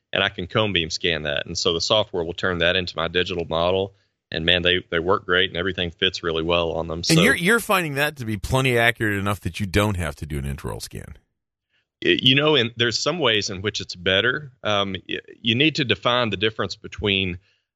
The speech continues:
Speaker 1: uh, accuracy and resolution. So the C B C T is, is extremely accurate. It just doesn't have the same resolution,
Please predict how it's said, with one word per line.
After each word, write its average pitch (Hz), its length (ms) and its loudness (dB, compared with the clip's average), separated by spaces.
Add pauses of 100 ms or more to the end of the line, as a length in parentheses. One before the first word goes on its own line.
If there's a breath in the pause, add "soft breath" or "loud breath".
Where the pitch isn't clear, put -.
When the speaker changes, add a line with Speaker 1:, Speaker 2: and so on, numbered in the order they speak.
(120)
Speaker 1:
uh, 87 360 2
accuracy 104 880 0
and 87 500 -4
resolution. 92 760 0
So 95 240 2
the 87 140 -4
C 143 240 -2
B 139 100 2
C 107 220 0
T 131 200 0
is, 82 300 -4
is 85 140 -8
extremely 127 600 -2
accurate. 101 580 -2
It 113 80 0
just - 240 -4
doesn't 110 260 0
have 104 140 -4
the 87 60 -6
same 95 380 -2
resolution, 92 920 0